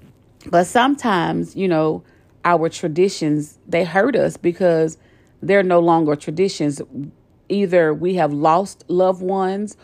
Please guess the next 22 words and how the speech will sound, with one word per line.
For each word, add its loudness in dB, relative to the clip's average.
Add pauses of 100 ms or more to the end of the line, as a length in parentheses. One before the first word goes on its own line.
(340)
or 4
we -6
have -2
moved -2
and -4
we're -2
lonely. -2
We -6
don't, -4
we're -4
not -2
in -6
the -4
same -4
relationships. -2 (320)
You -6
know, 4
it's 0
just 0
a 0
different, -2 (540)
there, 0